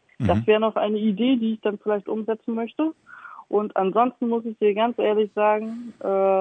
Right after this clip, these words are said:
Speaker 1: dass ich, dass ich immer spontane Ideen hab und die dann umsetze.
Speaker 2: Mhm.
Speaker 1: Was ich ja noch mit anbiete, ist zum Beispiel diese Einzelanfertigung, die Fertigung, die hast du ja vorhin auch gesagt. Da hatte ich mir zum Beispiel zu einer Hochzeit,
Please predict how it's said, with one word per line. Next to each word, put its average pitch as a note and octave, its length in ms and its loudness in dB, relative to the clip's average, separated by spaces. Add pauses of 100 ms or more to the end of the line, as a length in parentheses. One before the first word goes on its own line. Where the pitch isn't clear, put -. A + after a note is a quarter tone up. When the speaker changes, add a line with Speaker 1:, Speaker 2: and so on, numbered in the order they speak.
(1040)
Speaker 1:
dass F#3+ 200 -4
ich, G3+ 140 -2 (360)
dass E3 160 -16
ich - 160 -10
immer F#3+ 180 -6
spontane F#3+ 520 -4
Ideen F#3 300 0
hab F#3+ 160 -2
und F#3 160 -6
die - 60 -10
dann E3+ 180 -4
umsetze. E3 560 -6 (120)
Speaker 2:
Mhm. G2+ 420 -2 (560)
Speaker 1:
Was G3 200 2
ich C4 100 -2
ja A#3+ 100 4
noch A#3+ 160 2
mit A#3+ 140 0
anbiete, A3+ 400 2
ist G#3 180 2 (160)
zum G#3 100 -2
Beispiel G3+ 280 2
diese G3 220 2
Einzelanfertigung, A3 840 -2
die - 320 -4 (140)
Fertigung, A#3+ 440 0
die G3+ 120 0
hast F#3+ 180 -8
du G3 60 0
ja F#3+ 60 -2
vorhin F#3 200 -6
auch G3 160 -4
gesagt. A#3 300 -2
Da G3 80 -2
hatte G3 160 -4
ich - 100 -18
mir G#3 160 0
zum G3+ 140 -2
Beispiel G3 320 0
zu - 100 -8
einer F#3+ 180 -2
Hochzeit, A#3+ 380 -4